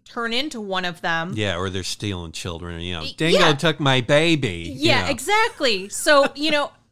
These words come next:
Speaker 1: I could see where, and honestly, all it would take is a scratching sound. And let's be honest, if this is, like, a cavernous hole, like a
Speaker 2: Mm-hmm.
Speaker 1: cave, bats.
Speaker 2: Oh, just bugs and all that crap. And,
Speaker 1: So
Speaker 2: you
Speaker 1: it
Speaker 2: know.
Speaker 1: would, it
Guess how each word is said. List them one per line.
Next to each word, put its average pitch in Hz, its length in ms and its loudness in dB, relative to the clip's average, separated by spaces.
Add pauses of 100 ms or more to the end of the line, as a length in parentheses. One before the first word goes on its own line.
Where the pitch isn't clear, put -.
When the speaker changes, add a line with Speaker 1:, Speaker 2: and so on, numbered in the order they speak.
(140)
Speaker 1:
I 311 200 2
could 302 260 -8
see 320 460 -6
where, 233 280 -6
and 269 240 -6 (540)
honestly, 339 640 -2 (140)
all 262 220 2
it 302 100 -2
would 247 240 -8
take 294 260 -4
is 233 140 -8
a 220 80 -12
scratching 247 520 -6
sound. 196 280 -6
And 240 120 -14
let's 247 220 -6
be 254 180 -16
honest, 202 600 -6
if 240 180 -8
this 320 240 -8
is, 370 160 -10
like, 247 300 -6
a 214 160 -6
cavernous 220 680 -4
hole, 180 380 -2
like 202 240 -4
a 208 40 -4
Speaker 2:
Mm-hmm. - 80 -8
Speaker 1:
cave, 208 440 -2 (840)
bats. - 580 -2
Speaker 2:
Oh, 69 280 -14 (220)
just - 280 -12
bugs 76 460 -12
and 71 320 -20 (220)
all 78 180 -14
that 69 200 -18
crap. 67 460 -14
And, 69 100 -16
Speaker 1:
So 302 300 4
Speaker 2:
you 311 80 -2
Speaker 1:
it 294 80 -6
Speaker 2:
know. 285 80 -10
Speaker 1:
would, 254 320 -6
it 247 220 -10